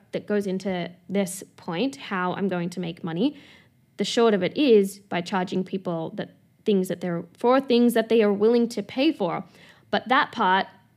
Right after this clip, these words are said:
is where the work needs to happen. You need to do the work to find out, what can I help people with? Who do I wanna help? How can I help them? Is this something that they're willing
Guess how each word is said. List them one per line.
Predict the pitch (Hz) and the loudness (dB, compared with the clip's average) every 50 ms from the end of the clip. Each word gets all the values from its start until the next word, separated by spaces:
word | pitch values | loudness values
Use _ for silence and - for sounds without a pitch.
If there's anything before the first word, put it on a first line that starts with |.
| _ _ _ _ _ _ _ - | _ _ _ _ _ _ _ -4
is | 240 233 220 220 220 214 214 214 214 208 208 - - | -2 0 2 6 8 8 8 8 6 4 0 -4 -4
where | 214 202 220 220 220 220 214 | 0 2 4 4 6 4 4
the | 208 208 | 4 2
work | 196 208 202 196 196 - | 2 2 2 0 0 -2
needs | 202 190 190 190 - | -2 -2 -2 -4 -8
to | - - | -12 -12
happen. | - 220 - - - - - - - | -8 -8 -8 -8 -8 -12 -12 -12 -10
You | - 196 190 202 226 254 277 285 294 | -8 -6 -4 -2 0 2 2 4 4
need | 277 262 254 247 247 247 | 4 4 4 4 2 0
to | 254 240 | -2 -2
do | 202 214 220 | 0 2 2
the | 220 226 214 | 4 4 4
work | 196 190 196 202 214 208 - | 4 4 2 2 0 -2 -8
to | - 220 202 | -10 -10 -10
find | - - 202 202 180 185 190 - - - - | -6 -6 -4 -2 -2 -2 -4 -6 -8 -4 0
out, | 330 359 339 262 220 - - - - - _ _ _ _ _ _ _ _ _ _ _ _ _ _ | 2 4 4 4 4 2 0 -8 -18 -20 _ _ _ _ _ _ _ _ _ _ _ _ _ _
what | 196 185 220 - - - | 0 0 0 0 0 -2
can | - 277 | -2 0
I | 302 330 | 0 0
help | 320 285 262 240 233 - | 0 0 0 -2 -2 -4
people | 247 233 226 220 220 | -6 -4 -2 0 0
with? | 208 208 214 240 277 269 - - _ _ - | 2 2 2 2 0 0 -6 -18 _ _ -4
Who | 240 240 254 | 0 2 2
do | 262 269 | 4 4
I | 277 277 | 4 2
wanna | 277 269 269 269 269 | 2 2 2 0 0
help? | 233 202 202 196 196 220 262 285 285 285 - - - - _ _ _ _ | -2 -2 -2 0 2 2 2 0 -2 -6 -14 -20 -20 -20 _ _ _ _
How | - - 214 226 240 | -10 0 2 2 2
can | 233 262 285 | 2 2 0
I | 269 262 | 0 0
help | 220 202 208 202 208 202 | -2 -2 -4 -4 -4 -2
them? | - 240 247 269 302 330 359 349 - - _ _ _ _ _ | -2 0 2 2 2 2 0 0 -4 -14 _ _ _ _ _
Is | 240 233 226 220 214 214 202 202 | 2 6 8 10 8 8 8 4
this | 226 254 247 | 0 0 2
something | - 269 254 - 262 247 233 | 0 0 0 2 0 0 0
that | 233 - - | -2 -2 -2
they're | 233 220 220 | 0 0 0
willing | 208 202 220 208 196 202 196 202 202 208 214 | 2 2 2 2 2 2 2 2 0 0 -2